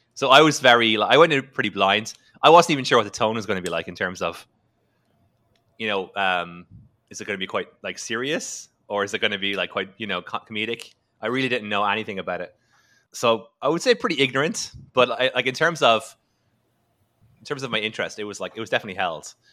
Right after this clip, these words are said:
I, I, I got through, like, seven episodes yesterday, and I was like, you know, I kinda regret the fact I couldn't get all fourteen done,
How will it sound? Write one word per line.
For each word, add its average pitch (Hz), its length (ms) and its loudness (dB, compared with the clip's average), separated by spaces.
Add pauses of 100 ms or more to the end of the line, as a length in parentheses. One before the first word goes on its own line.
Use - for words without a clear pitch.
(400)
I, 123 220 -2
I, 131 200 -4
I 139 40 -4
got 143 140 2
through, 156 100 0
like, 107 100 0
seven 117 400 0
episodes 123 360 -4
yesterday, 127 340 -4
and 117 100 -4
I - 20 -2
was 110 120 -4
like, 98 120 -4 (520)
you 120 100 -4
know, 101 60 0
I 104 40 -2
kinda 131 200 -2
regret 113 320 2
the 107 80 -12
fact 101 160 -2
I 95 60 -8
couldn't 107 240 -4
get 98 140 -2
all 92 180 0
fourteen 98 500 -10
done, 98 280 -6